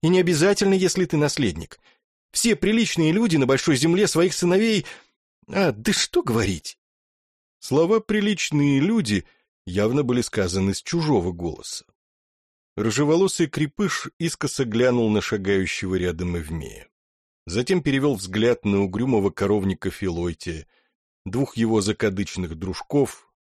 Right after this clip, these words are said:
няню Евриклею, увязавшуюся с мужчинами отнюдь не ради разгрузки, на троицу барашков, чья скорая и печальная участь не вызывала сомнений.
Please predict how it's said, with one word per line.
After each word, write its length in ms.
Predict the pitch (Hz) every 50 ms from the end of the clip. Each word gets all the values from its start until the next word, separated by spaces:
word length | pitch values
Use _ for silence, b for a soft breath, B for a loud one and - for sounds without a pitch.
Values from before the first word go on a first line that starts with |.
| _ _ _
няню 560 | - 90 101 110 123 135 139 127 123 123 123 - -
Евриклею, 840 | 110 107 107 110 107 - - 107 107 101 98 95 92 87 85 - _ _ _ _ _ _ _ -
увязавшуюся 880 | 107 101 110 110 95 98 110 101 - - - 107 98 87 - - 95
с 100 | - -
мужчинами 680 | 104 98 95 - - - - 95 90 92 90 92 92 95
отнюдь 460 | 92 - _ - 101 95 87 76 -
не 160 | 101 95 95
ради 280 | 92 92 85 78 78 85
разгрузки, 840 | 82 87 87 82 90 92 92 85 85 80 - - - - 78 76 - _ _ _ _ _ _ _ _ _ _ _ _ _ _ _ -
на 140 | 104 127
троицу 420 | 139 - 196 196 180 147 - - 208
барашков, 800 | 170 170 180 160 123 107 101 - - - - 151 - - -
чья 280 | - - - 107 98 90
скорая 520 | - - - - 117 117 117 110 104 101
и 160 | 101 - - 95
печальная 640 | - - 90 - - 98 85 82 82 85 87 95 - -
участь 600 | 170 165 - - 143 123 - - - - - - -
не 140 | 117 127 120
вызывала 480 | 123 117 104 120 117 113 107 95 95
сомнений. 720 | - - - 101 101 95 90 82 76 - - - _ _